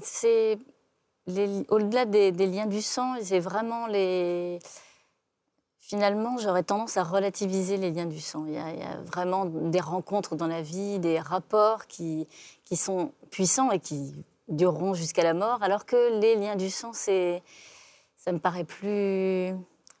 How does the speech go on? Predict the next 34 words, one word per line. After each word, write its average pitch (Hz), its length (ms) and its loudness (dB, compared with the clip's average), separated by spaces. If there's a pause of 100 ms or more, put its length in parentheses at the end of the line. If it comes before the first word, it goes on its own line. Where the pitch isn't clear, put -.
(100)
plus - 160 -6
fluctuant. 190 560 0
Là, 196 260 6
là, 202 140 6
c'est, 202 200 -2
c'est 190 220 0
vraiment 202 280 0
un 190 100 0
assemblage 190 640 -2
de, 170 500 -4
de, 170 160 -6 (540)
de, 170 240 0
de, 165 160 0
de 165 120 0
personnes. 196 440 0
Le, 170 140 0
le, 170 200 0
le 170 160 -2
rapport 175 380 0
entre 175 260 -6
Freeman 175 420 0
et 165 60 0
Bénédicte 170 480 0
à 175 60 0
la 170 100 -2
fin 196 200 -4
du 185 100 0
roman, 185 400 2
voilà, 208 240 2
c'est 190 180 -6
cette - 140 -10
espèce 185 340 2
d'assemblage 185 760 0
de, 165 240 -2